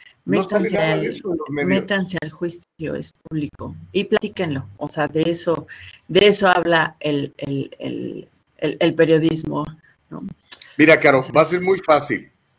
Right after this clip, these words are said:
Speaker 1: Si este señor Trump encabezó este coup, esta, este levantamiento para tomar el poder,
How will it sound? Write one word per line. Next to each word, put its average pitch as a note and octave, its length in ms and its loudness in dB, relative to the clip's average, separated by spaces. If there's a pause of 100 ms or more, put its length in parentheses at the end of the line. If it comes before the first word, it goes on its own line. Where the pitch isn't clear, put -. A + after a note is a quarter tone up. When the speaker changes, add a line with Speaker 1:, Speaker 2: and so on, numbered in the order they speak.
Speaker 1:
Si B2 320 2
este F3 240 4
señor C3 640 0
Trump B2+ 480 0
encabezó A2 960 0
este A#2 520 -2
coup, C3 360 -2
esta, A2 460 2
este A2 220 -6
levantamiento G#2 1000 -4 (400)
para F2+ 340 -4
tomar G#2 300 -2
el A2 160 -4
poder, G#2 460 0